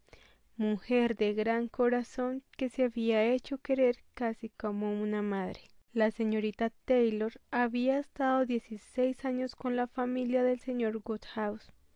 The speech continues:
más como amiga que como institutriz, y muy encariñada con las dos hijas,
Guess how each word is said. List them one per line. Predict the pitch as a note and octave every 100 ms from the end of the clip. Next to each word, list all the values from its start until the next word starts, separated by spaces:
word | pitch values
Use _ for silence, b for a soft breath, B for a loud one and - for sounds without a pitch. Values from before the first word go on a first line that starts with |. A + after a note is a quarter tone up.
| b b b b b -
más | B3+ C4 C4+ -
como | C#4+ C#4+
amiga | D4 C#4 B3+ A3+ A3+
que | A3+ A#3
como | - A3+ G#3+
institutriz, | G#3 G3+ - G3 G3+ - A#3 A3+ G#3 - - _ _ b b b _ -
y | A3+ A3
muy | G#3+ A#3+ C4 C4+
encariñada | C4+ C4+ C4 C4 B3+ A#3+ A#3
con | A3+ A3+ A3
las | G#3 G3+
dos | G#3+ G#3+ G#3+
hijas, | B3+ G#3+ G3+ G3+